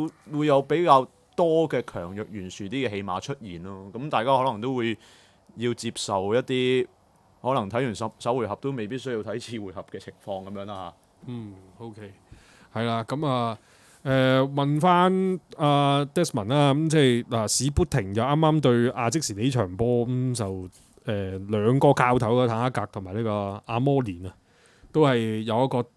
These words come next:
Speaker 2: 鬥法喺度啦。雖然話兩邊都有啲輪換啦咁樣樣，但係呢場波我自己呢，即係都要講少少嗰場波啊。
Speaker 1: 係。
Speaker 2: 即係因為一陣間講完場波之後，返返到去講每一組啲情況啲分析啊咁樣樣。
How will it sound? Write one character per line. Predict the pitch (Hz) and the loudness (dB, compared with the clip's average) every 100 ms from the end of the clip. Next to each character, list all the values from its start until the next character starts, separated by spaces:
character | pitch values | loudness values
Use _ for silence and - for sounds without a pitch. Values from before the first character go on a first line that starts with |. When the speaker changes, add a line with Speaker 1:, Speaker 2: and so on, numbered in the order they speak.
| _ | _
Speaker 2:
鬥 | 135 104 120 | -4 -2 0
法 | 120 113 | 2 2
喺 | 104 117 | 2 -4
度 | 98 | -6
啦。 | 92 | -4
雖 | 95 160 | 0 0
然 | 107 | 0
話 | |
兩 | 107 101 110 131 | -2 -2 -2 -4
邊 | 135 139 139 135 - | 0 0 0 -4 0
都 | 143 139 139 127 - | 2 4 2 0 -4
有 | 123 104 110 123 | -2 0 0 0
啲 | 135 131 135 | 2 4 2
輪 | 127 95 98 | 0 -6 -8
換 | 104 | -8
啦 | 113 110 | -4 -4
咁 | 104 | -6
樣 | 104 104 | -8 -10
樣， | 87 87 _ - | -12 -18 _ -6
但 | 113 | 0
係 | 240 | 2
呢 | |
場 | 185 123 113 | 4 2 6
波 | 190 185 156 139 | 8 10 10 8
我 | |
自 | 139 - | 6 0
己 | 117 117 110 | -2 0 2
呢， | 143 147 143 - _ _ | 4 4 0 -10 _ _
即 | - 151 | 2 2
係 | |
都 | 131 160 | 4 0
要 | 123 | -2
講 | 104 - | -6 -6
少 | 117 120 | -6 -6
少 | 113 | -4
嗰 | 113 | -4
場 | 113 87 | -6 -10
波 | 90 98 | -12 -12
啊。 | 90 101 | -10 -6
Speaker 1:
係。 | 92 67 - | -6 -8 -10
Speaker 2:
即 | 104 | -10
係 | 95 92 | -10 -4
因 | 123 | 0
為 | 113 | 0
一 | 101 | 2
陣 | 131 | 2
間 | 135 131 135 | 6 6 6
講 | 110 | 2
完 | 139 113 | 2 2
場 | 98 | -2
波 | 123 123 | 0 2
之 | 131 | 2
後， | |
返 | 110 123 | 2 2
返 | 123 123 | 2 2
到 | 113 | 0
去 | 104 | -2
講 | 104 | -4
每 | 120 110 | -2 -2
一 | 123 | -2
組 | 104 | -2
啲 | 117 | -4
情 | 113 90 | -4 -6
況 | 104 110 | -4 -4
啲 | |
分 | 117 113 | -4 -4
析 | |
啊 | 104 | -4
咁 | 95 | -6
樣 | 101 104 | -6 -6
樣。 | 92 | -8